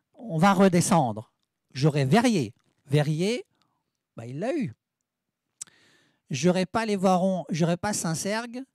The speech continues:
mais j'aurais, bah, j'aurais, euh, Pupelin, je, je, il l'a eu. Et comment il l'a eu ? Malin, Pictet. Il a dit à Turin, voilà. Là, il y a les Français, hein.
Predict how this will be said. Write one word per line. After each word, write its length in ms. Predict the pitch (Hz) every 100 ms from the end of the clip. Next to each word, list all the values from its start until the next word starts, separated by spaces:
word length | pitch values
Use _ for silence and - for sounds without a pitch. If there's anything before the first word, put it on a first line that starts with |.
| _ _ _ _ _ -
mais 600 | 139 147 156 156 156 156
j'aurais, 560 | 127 160 147 170 175 - -
bah, 280 | 123 131
j'aurais, 460 | 135 139 131 156 156
euh, 20 |
Pupelin, 560 | 147 - - 139 143 151
je, 80 | - _
je, 180 | - 127 - _ _
il 180 | 151 135
l'a 160 | 185
eu. 160 | 180 160 _ _ _ _ _ _ _ _ _ _ _ _ -
Et 60 |
comment 240 | 131 202 262
il 160 | 233
l'a 160 | 175 139
eu ? 160 | 160 339 _ _ _ _ _ _ _ _ _ _
Malin, 440 | 135 131 127 117 101
Pictet. 400 | - _ - - _ _ _ _ _ - _ _ _
Il 160 | 131
a 80 | 151
dit 380 | 147 170 220 202 _ _ _ _ -
à 100 | 143
Turin, 400 | - 165 117 107 _
voilà. 280 | 139 120 113 _ _ _ _ _ _ _ _ _ _ _ _ _ _ _ _ _ _ -
Là, 260 | 135 160
il 40 | 165
y 40 |
a 40 | 131
les 100 | 135
Français, 360 | 165 170 214
hein. 240 | 180 143